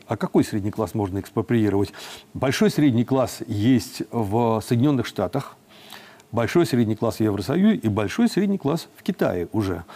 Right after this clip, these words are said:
У нас в этом отношении, э, у нас нет, у нас нет, э,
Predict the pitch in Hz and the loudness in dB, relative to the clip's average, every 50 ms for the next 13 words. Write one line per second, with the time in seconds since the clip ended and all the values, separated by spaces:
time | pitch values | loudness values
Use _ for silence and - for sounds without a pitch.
0 | - - - 127 139 220 240 233 - - 160 208 202 170 151 135 - - - - | -20 -8 -2 2 2 4 4 2 2 0 0 0 2 2 0 0 0 -2 -2 -2
1 | - - 180 196 214 202 196 185 180 165 180 - - - - - - - - - | 2 2 4 4 6 6 6 6 4 2 0 -4 -12 -18 -18 -20 -20 -20 -18 -10
2 | - - 127 - - 127 160 190 175 160 156 160 156 - - 196 202 202 190 - | -4 -2 -2 0 0 2 0 0 2 2 0 0 0 -2 0 2 2 2 2 2
3 | 156 160 170 165 - 147 135 143 - | 0 0 0 -2 -2 -2 0 0 0